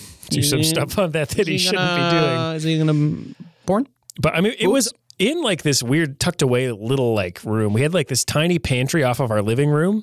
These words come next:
Speaker 1: with a little door, and the computer was in there. And so I would go in there and shut the door. But it wasn't in my own bedroom.
Speaker 2: We had, like, a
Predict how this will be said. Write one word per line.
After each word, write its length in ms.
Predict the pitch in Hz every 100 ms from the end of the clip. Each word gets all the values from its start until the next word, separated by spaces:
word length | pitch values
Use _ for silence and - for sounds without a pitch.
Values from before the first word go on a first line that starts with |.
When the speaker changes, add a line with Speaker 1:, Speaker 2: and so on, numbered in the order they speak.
| -
Speaker 1:
with 140 | 131
a 40 | 127
little 220 | 127 127
door, 460 | 113 113 120 160 175 - - _
and 120 | - 110
the 60 |
computer 360 | 127 123 202 170
was 180 | 127 107
in 140 | 101
there. 400 | 101 104 87 123 -
And 140 | - 107
so 100 | 104
I 80 | 104
would 140 | 101
go 160 | 104 95
in 80 | 92
there 240 | 90 87
and 100 | 85 - _ _
shut 220 | - 101 -
the 60 |
door. 380 | 90 87 85 85 _ _ _ _ _ _ _
But 100 | -
it 40 | 131
wasn't 240 | 226 233
in 60 | 226
my 160 | 196 180
own 140 | 170
bedroom. 320 | 151 - - - - - _ _ -
Speaker 2:
We 120 | 185
had, 120 | 185
like, 180 | 131 98
a 320 | 95 90 87